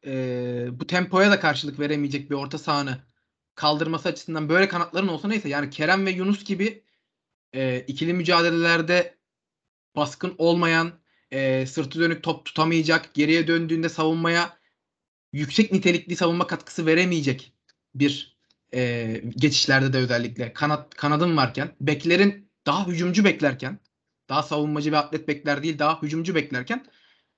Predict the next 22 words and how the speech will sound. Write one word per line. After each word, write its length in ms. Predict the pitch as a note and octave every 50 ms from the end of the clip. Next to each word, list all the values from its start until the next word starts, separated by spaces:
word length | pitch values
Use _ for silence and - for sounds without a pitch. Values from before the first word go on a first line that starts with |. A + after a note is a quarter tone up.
| _ _ -
yani 140 | - G#2+ G#2+ - _ -
açıkçası 760 | - C3 C#3 G3+ G3+ - E3+ D3 D3 - G#3+ G3+ G3+ - _ _ _ _ _ _ _ _ _ _ _ -
ya 60 | -
iş 240 | - D#3 - - -
dönüp 240 | E3 F#3+ G3+ G3+
dolaşıp 380 | - F3 D#3+ D3+ C#3 D3+ - -
oradaki 680 | - D3 E3+ F3 E3+ E3+ D#3 D#3 - G#3 G#3+ G#3 - _ _ _ _ _ _ _ _ _ _
eksik 360 | D3 D3 C#3+ - G3+ G3 -
parçayı 640 | - F3 D#3+ D3 C#3 - D#3+ D#3+ F#3+ A#3+ A3+ - _ _ _ _ _ _
üst 200 | F3+ F#3 G3 -
seviyede 400 | - - F#3 D#3+ D#3 D3+ E3 -
tamamlamaya 540 | E3 G3 F3+ F3+ F3+ F3 F3 F3 F3 F#3 G3
geliyor. 360 | F#3+ F#3 D#3 B2+ B2+ D3 G#3+ C4+ - _ _ _ _ _ _ C#3
Dediğin 300 | C#3 C#3 D3 D3 C#3 B2
gibi. 180 | B2 D#3+ G#3+
Yani 220 | F#3+ C#3+ C3 C3+ C#3
ona 300 | D3 D#3 D#3+ D#3+ - -
katılıyorum 460 | - C#3 C3+ E3 F3+ F#3 E3+ D3+ C3
aslında 320 | B2 - - B2+ B2 B2
ben 160 | A#2+ B2 C3 F3
de. 140 | B3 C4 _ _ _ _ _ _ _ _ _ _ _ _ _ _ _ _ _ _ _ - - - _ - - - _ _ _ _ _ -
Ee, 540 | C3+ C3 C3 C3 B2+ B2+ B2+ C3 B2+ B2+